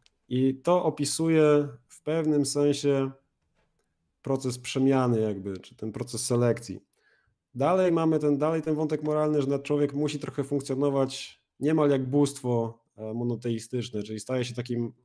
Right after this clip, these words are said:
apodyktycznym źródłem wartości, prawodawcą wartości. Jak się stać prawodawcą wartości? <laughs> Nie wiem. E,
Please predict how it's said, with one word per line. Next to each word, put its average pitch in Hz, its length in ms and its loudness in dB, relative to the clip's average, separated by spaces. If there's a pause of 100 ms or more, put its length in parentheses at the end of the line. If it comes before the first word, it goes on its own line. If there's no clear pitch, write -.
(160)
apodyktycznym 135 760 0
źródłem 123 320 4
wartości, 117 680 -2
prawodawcą 113 640 0
wartości. 98 560 -6 (480)
Jak 131 200 0
się 135 140 2
stać 135 260 0
prawodawcą 131 600 2
wartości? 131 580 0 (480)
<laughs> - 460 -20
Nie 117 280 4
wiem. 101 260 -2 (520)
E, 117 500 0